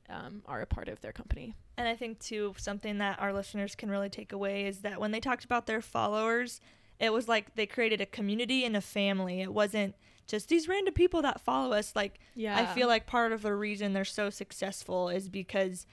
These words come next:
Speaker 2: they make you feel like you're the only one in the room.
Speaker 1: Mm-hmm.
Speaker 2: Um, they do a lot of submission posts, and so they're highlighting people, and that's a great way to get engagement. So for our listeners out there who are trying to figure out how to get some traction on Instagram and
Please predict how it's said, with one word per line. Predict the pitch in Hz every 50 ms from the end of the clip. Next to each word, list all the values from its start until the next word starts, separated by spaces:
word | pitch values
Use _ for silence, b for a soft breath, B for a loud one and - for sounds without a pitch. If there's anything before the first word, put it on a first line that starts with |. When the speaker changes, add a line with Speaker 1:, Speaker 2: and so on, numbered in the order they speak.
| b b b
Speaker 2:
they | 214 214 208
make | 208 208 196 - -
you | 208 208 202
feel | - - 208 202 202 196
like | 196 196 190 - 202
you're | 208 208
the | 196 190 185
only | 196 196 202 208 202
one | 202 202 196
in | 202 190
the | 190 190
room. | 190 196 196 202 214 226 254 277 - -
Speaker 1:
Mm-hmm. | 220 220 208 196 202 185 175 196
Speaker 2:
Um, | 208 202 196
they | 202 208
do | 196 233 226
a |
lot | 214 214 208 214
of | 208
submission | - - 214 196 196 196 - 214 214 214
posts, | - 220 214 220 233 - -
and | 233 220 208
so | - 214 202
they're | 196 202 202
highlighting | 208 - - 202 208 208 214 226 240 269 285
people, | - - 302 311 - 320 320 294
and | 247 226
that's | 220 214 -
a | 208
great | 190 - 202 196 -
way | - 202 202
to | 185 196
get | - 202 190
engagement. | 196 190 185 190 190 190 196 214 233 240 226 -
So | - - 214 208 196 214 - B B B B B B
for | B - 226
our | 220 220
listeners | 240 254 262 - 269 262 247 254 -
out | 220 220 226 -
there | 233 220 220 226 240
who | 240 240 220
are | 208 208
trying | 196 - - - 214 220
to | 220 226
figure | - 240 214 214 208 208
out | 208 208 208 220
how | 214
to | 202
get | 196 214 208 -
some | - 202 202
traction | - 214 202 202 208 - - 214 208
on | 208 202
Instagram | 202 202 202 - - - - 233 220 220 226 226 214 202
and | 196 190